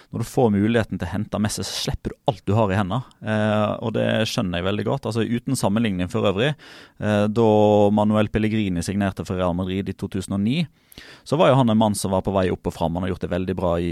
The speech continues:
i Villarreal, eh, og han hadde et veldig stort trenernavn, eh, på akkurat den perioden. Man analyserte seg frem til at han hadde de riktige verdiene, de riktige taktiske grepene for å få Real Madrid til å kjempe. Eh, og han satte poengrekord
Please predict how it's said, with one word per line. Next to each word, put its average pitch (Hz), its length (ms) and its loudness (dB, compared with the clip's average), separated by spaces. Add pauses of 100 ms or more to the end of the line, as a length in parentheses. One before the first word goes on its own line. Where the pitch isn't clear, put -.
(120)
i 87 240 -8
Villarreal, 104 720 -2
eh, 95 640 -6 (100)
og 95 320 -2
han 98 160 -2
hadde 98 240 -2
et - 140 -6
veldig 92 260 -4
stort - 240 -6
trenernavn, 82 540 -4 (100)
eh, 82 80 -6 (160)
på 87 140 -2 (180)
akkurat 85 300 -6
den 80 340 -4
perioden. 90 460 -2
Man 92 180 -2
analyserte 90 540 -4
seg 92 100 -6
frem 85 160 -4
til 82 160 -2
at 80 80 -10
han 85 160 -2
hadde 87 240 -4
de 90 80 -2
riktige 85 480 -4 (320)
verdiene, 101 680 2
de 98 180 -2
riktige 85 480 -6 (320)
taktiske 90 400 -6
grepene 87 480 0
for 87 160 -4
å 90 160 -2 (400)
få 90 300 -2
Real 87 180 0
Madrid 90 300 -4
til 78 100 -8
å 90 80 -6
kjempe. 113 320 -2 (800)
Eh, 110 380 4
og 123 160 2
han 123 80 2
satte 123 260 -2
poengrekord 90 760 -2